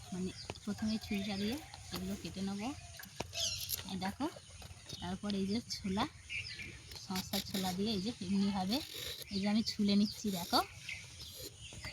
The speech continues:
তোমরা ওইভাবে করবে, খেতে খুব সুন্দর লাগবে। আর একবার খেলে বারবার খেতে ইচ্ছা করবে। এটা শুধু নুন দিয়ে, লবণ দিয়ে নয়, এটা কীভাবে মাখি দেখো। শুধু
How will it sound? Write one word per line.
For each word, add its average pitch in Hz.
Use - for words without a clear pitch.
তোমরা 196
ওইভাবে 214
করবে, 214
খেতে -
খুব 254
সুন্দর 226
লাগবে। 196
আর 175
একবার 208
খেলে 294
বারবার 220
খেতে 226
ইচ্ছা 196
করবে। 180
এটা -
শুধু 233
নুন 233
দিয়ে, 247
লবণ 220
দিয়ে 233
নয়, 185
এটা 196
কীভাবে 208
মাখি 175
দেখো। 170
শুধু 151